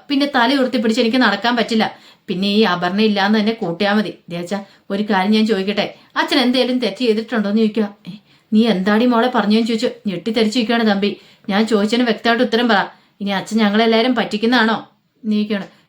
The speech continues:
ഏ, പറ്റിക്കാനോ? ദേ മോളെ, അവര് വെറുതെ കെട്ടിച്ചമച്ചൊരു കഥയാണ് ആ ജാനകി അഭി. അല്ല, നിന്റെ അച്ഛൻ അങ്ങനെ ചെയ്യും തോന്നുന്നുണ്ടോ? നിന്റെ അമ്മയോട് ഈ ചതി ചെയ്യുവാ ഞാൻ?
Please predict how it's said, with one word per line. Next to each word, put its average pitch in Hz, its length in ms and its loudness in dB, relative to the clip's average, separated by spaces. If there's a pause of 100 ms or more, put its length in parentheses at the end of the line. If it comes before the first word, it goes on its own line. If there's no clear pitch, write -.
ഏ, 262 140 -2
പറ്റിക്കാനോ? 254 540 -2 (200)
ദേ 190 100 -6
മോളെ, 214 300 2 (300)
അവര് 190 180 -2
വെറുതെ 247 460 0 (320)
കെട്ടിച്ചമച്ചൊരു 285 680 0
കഥയാണ് 247 420 0 (180)
ആ 208 120 -4
ജാനകി 214 420 0
അഭി. 220 260 0 (260)
അല്ല, 277 160 0
നിന്റെ 269 240 2
അച്ഛൻ 269 260 0
അങ്ങനെ 269 200 2
ചെയ്യും 262 240 2
തോന്നുന്നുണ്ടോ? 226 500 2 (240)
നിന്റെ 302 320 0 (520)
അമ്മയോട് 214 320 2
ഈ 247 40 0
ചതി 247 260 -2
ചെയ്യുവാ 233 340 2
ഞാൻ? 202 240 2